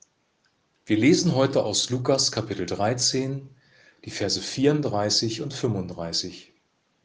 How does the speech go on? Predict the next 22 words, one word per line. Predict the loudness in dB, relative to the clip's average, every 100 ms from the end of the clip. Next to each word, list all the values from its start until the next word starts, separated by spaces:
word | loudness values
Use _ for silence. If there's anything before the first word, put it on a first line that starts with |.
| _ _ _ _ _ _ _ _ _ -20 -20 -14
„Jerusalem, | -2 0 2 4 6 6 6 4 2 -4 -12 -20 _ _ _ _
Jerusalem, | 0 2 2 2 2 0 -2 -6 -8 -14 _ _ _ _ _ _ _ _ _
die | -2
da | -2
tötet | -2 0 2 2 0 -2
die | -4
Propheten | -4 -4 0 0 0 -2 -8 -10 -12 _ _ _ _ -12
und | -4
steinigt, | -2 2 2 4 4 2 -2 -8 -14 -20 -20 _ -12
die | -6
zu | -6
ihr | -2 -2 0
gesandt | 2 0 -2 -4
sind. | -6 -8 -12 -14 -18 _ _ _ _ _ _ _ _ -20 -20 -8
Wie | 2 2
oft | 2 0
habe | 0 0
ich | 0
deine | 0 0
Kinder | 2 4 4 2
versammeln | 0 2 4 4 2
wollen, | 0 0 -2 -6 -10